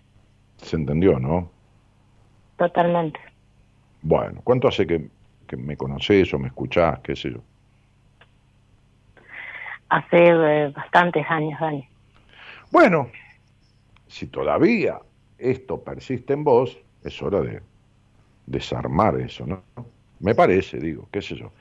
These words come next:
Speaker 1: En realidad, este, eh, es un factor muy importante, ¿no? De, de, de una carga de culpa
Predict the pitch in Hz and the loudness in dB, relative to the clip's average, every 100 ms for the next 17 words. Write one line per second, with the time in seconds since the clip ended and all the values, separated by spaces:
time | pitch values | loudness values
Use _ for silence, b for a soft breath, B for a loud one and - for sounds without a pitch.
0 | B B B - 123 131 135 147 180 185 | B B B -6 0 2 4 6 6 4
1 | - _ _ _ - 107 - 107 101 95 | -6 _ _ _ -10 -10 -8 -4 -2 -2
2 | 78 98 98 92 78 - 117 113 131 - | -6 -8 -6 -6 -10 -8 -8 -6 -8 0
3 | 104 98 - 131 120 - _ _ _ _ | 0 2 2 2 2 -6 _ _ _ _
4 | _ _ _ _ _ - 123 226 254 151 | _ _ _ _ _ -4 2 4 4 2
5 | 156 - 220 127 82 64 64 87 147 185 | 0 4 4 4 0 -14 -14 -10 -8 -8
6 | - _ - 87 82 82 82 85 107 120 | -12 _ -12 -10 -10 -10 -10 -6 0 0
7 | - 143 143 131 107 101 156 151 127 123 | 4 4 4 2 0 -2 -4 -4 -2 -2
8 | - | -2